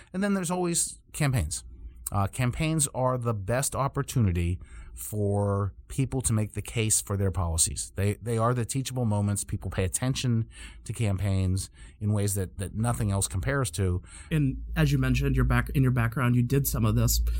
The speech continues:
Speaker 2: previously on a campaign, so you're very familiar with.
Speaker 1: Yeah, I was the policy director, uh, on the John McCain presidential campaign, two thousand seven, two thousand eight.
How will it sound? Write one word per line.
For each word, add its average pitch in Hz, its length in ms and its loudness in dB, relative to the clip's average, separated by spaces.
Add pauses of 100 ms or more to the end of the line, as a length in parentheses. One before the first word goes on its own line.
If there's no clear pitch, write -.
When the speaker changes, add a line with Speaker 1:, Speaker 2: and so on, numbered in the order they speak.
(140)
Speaker 2:
previously 131 540 2
on 143 180 6
a 156 60 6
campaign, 110 480 2
so - 100 -2
you're 123 140 4
very 120 220 4
familiar 110 440 2
with. 107 400 2 (140)
Speaker 1:
Yeah, 220 160 0 (180)
I - 80 0
was 135 160 2
the - 80 -8
policy 123 380 0
director, 117 680 0
uh, - 40 -8 (300)
on 104 260 -2
the 101 320 2
John 101 280 0
McCain 107 200 -2
presidential 104 380 2
campaign, 90 420 0
two - 120 -4
thousand 98 280 0
seven, 98 220 2
two 104 100 0
thousand 101 260 2
eight. 87 220 0